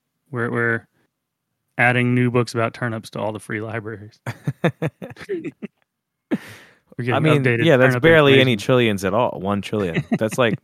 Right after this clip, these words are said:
Speaker 2: that's like the smallest amount of trillions you can even have.
Speaker 1: Yeah, if you, if you're rounding up to the nearest trillion, I have a trillion dollars.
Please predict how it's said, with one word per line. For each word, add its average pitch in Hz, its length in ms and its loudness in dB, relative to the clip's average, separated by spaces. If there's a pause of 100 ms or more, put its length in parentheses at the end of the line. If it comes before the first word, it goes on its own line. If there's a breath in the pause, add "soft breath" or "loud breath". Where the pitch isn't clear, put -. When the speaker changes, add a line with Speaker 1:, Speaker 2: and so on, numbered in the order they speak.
(200)
Speaker 2:
that's 117 160 -6
like 123 140 -6
the 95 120 -6
smallest 95 440 -4
amount 90 220 -6
of 82 40 -10
trillions 90 380 -6
you 85 100 -10
can - 140 -16
even 80 160 -10
have. 92 340 -10 (500)
Speaker 1:
Yeah, 131 200 0
if 143 200 0
you, 165 220 4
if - 180 -2
you're 147 140 4
rounding 151 760 2 (1300)
up 139 300 2
to 151 120 -2
the 127 80 0
nearest 131 320 0
trillion, 131 400 0
I 113 160 -2
have 117 180 -2
a 110 60 -8
trillion 107 400 -8
dollars. 107 460 -12